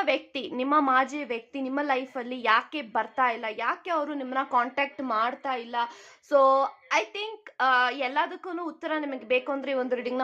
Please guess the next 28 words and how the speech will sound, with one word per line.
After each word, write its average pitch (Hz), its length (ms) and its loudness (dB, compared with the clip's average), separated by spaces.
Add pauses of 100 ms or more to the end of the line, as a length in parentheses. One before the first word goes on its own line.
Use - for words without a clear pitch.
ಫುಲ್ 262 160 -2
ನೋಡಿ 233 240 -2
ಅಂತ 247 260 -2
ಹೇಳ್ಬೋದು. 220 460 -4
So 320 140 -2
ನಿಮ್ಮ 277 220 4
ವ್ಯಕ್ತಿ 294 280 0
ನಿಮ್ಮನ್ನ 285 240 -2
ಏನಕ್ಕೆ 262 400 0
ಕಾಂಟ್ಯಾಕ್ಟ್ 254 460 0
ಮಾಡ್ತಾ 226 400 0
ಇಲ್ಲ, 220 140 -4 (420)
ಏಕೆ 311 300 0
ಅವರು 294 200 4
ನಮ್-, 262 320 -4
ನಿಮ್ಮ 262 200 -2
ಲೈಫ್ 262 360 0
ಅಲ್ಲಿ 247 360 -6
ಇಷ್ಟು 277 240 -10
ವರ್ಷಗಳಾದ್ರೂ 247 720 0
ಕೂಡ 254 180 -2
ಅವರು 233 200 2
ನಿಮ್ಮ 240 200 -4
ಲೈಫ್ 226 260 -2
ಅಲ್ಲಿ 247 120 0
ಯಾಕೆ 233 260 0
ಬರ್ತಾ 220 340 -2
ಇಲ್ಲ? 214 200 -4